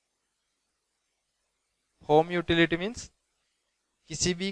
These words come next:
कमोडिटी या गुड्स की फॉर्म चेंज करने से उसकी यूटिलिटी बढ़ जाएगी, ठीक है। तो फॉर्म यूटिलिटी क्या है? Changing the form of a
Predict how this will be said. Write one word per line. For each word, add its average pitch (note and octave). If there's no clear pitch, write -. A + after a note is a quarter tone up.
कमोडिटी E3
या F3
गुड्स D3+
की F#3
फॉर्म E3+
चेंज D#3+
करने D3
से F#3+
उसकी D#3+
यूटिलिटी D3+
बढ़ C3
जाएगी, A#2
ठीक D#3
है। A#3+
तो D3
फॉर्म E3+
यूटिलिटी F#3
क्या G3
है? C4+
Changing C#3+
the C3+
form C#3+
of C#3+
a D3